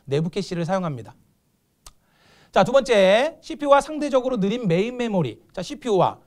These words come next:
상대적으로 느린 메인 메모리. 그렇죠? 씨피유는 빠른데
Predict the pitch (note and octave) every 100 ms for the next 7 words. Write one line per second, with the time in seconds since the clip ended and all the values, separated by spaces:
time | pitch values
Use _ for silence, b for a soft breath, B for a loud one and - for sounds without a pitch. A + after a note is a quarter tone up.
0 | _ - D#4 D4+ D4+ C4+ B3+ B3+ F3+ G#3+
1 | A3+ D#3+ G3 G3 D3+ A#2 G#2 _ - C#4+
2 | A#3+ C4+ D4 - - B3+ A3 A#3 A#3 G3+
3 | E3+ A#3